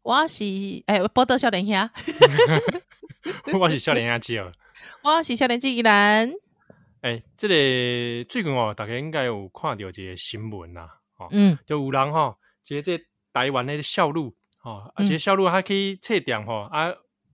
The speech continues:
Speaker 2: 买了一本那个，哎，不是去册店，不是，好像刚开始线上购物。
Speaker 1: <laughs> 对。
Speaker 2: 啊，线上购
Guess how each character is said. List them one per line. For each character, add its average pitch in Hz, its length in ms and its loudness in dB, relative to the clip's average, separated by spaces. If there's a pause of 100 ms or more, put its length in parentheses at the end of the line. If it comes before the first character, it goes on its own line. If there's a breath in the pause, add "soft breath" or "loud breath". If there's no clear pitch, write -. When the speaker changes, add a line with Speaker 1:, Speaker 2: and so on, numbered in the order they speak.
(300)
Speaker 2:
买 127 200 0
了 139 80 -2
一 170 100 -2
本 110 220 -4
那 120 180 -8
个， 139 460 -6
哎， 220 140 2
不 180 80 0
是 143 120 -6
去 185 160 -6
册 190 200 0
店， 117 200 -4
不 160 60 -6
是， 156 180 -6
好 131 140 -4
像 156 100 -2
刚 170 140 -2
开 170 80 0
始 123 100 -8
线 156 240 0
上 135 240 0
购 123 200 -4
物。 117 200 -6 (440 soft breath)
Speaker 1:
<laughs> 240 960 4
对。 185 100 2
Speaker 2:
啊， 175 100 2
线 202 120 -2
上 226 120 4
购 202 80 -2